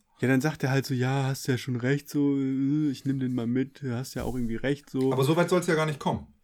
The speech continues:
Speaker 2: Deswegen
Speaker 1: Ja.
Speaker 2: haben wir unsere grandiose Superidee.
Speaker 1: Genau, aber halt
Speaker 2: Ja.
Speaker 1: mein Gedanke dahinter ist halt, weil, ganz ehrlich, die andere Konsequenz ist ja eben, dass niemand mehr diesen Platz nutzen kann. Wirklich
Speaker 2: Ja.
Speaker 1: niemand.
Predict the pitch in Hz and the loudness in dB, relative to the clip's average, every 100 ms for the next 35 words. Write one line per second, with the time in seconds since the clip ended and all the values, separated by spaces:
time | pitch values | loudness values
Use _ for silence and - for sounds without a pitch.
0 | - - - - 147 143 139 151 147 143 | -20 -6 -4 0 0 0 2 0 2 2
1 | 143 175 170 160 156 151 185 131 113 110 | 4 6 4 2 2 0 -2 -2 -2 -4
2 | 95 - _ _ _ _ 208 214 113 - | -8 -14 _ _ _ _ 4 4 4 0
3 | 170 196 175 - 139 143 147 151 190 175 | 2 2 2 0 0 0 2 2 2 2
4 | 165 165 156 147 160 160 139 143 143 135 | 2 2 2 2 2 2 0 -2 -2 0
5 | 135 135 131 185 185 127 113 - _ 151 | 2 2 2 0 2 0 0 -8 _ -4
6 | 147 220 180 139 135 120 120 - 107 110 | 2 4 4 4 4 2 2 2 2 2
7 | 143 - 123 - 104 104 156 - - - | 0 0 2 2 2 2 2 -2 -4 -2
8 | - 147 165 202 123 110 101 92 95 98 | 2 4 8 8 8 4 2 2 0 -4
9 | - 101 92 - 95 - 92 - - 147 | -4 -6 -4 -4 -4 -6 -8 -8 2 4
10 | 170 156 143 139 101 85 | 4 2 4 6 4 0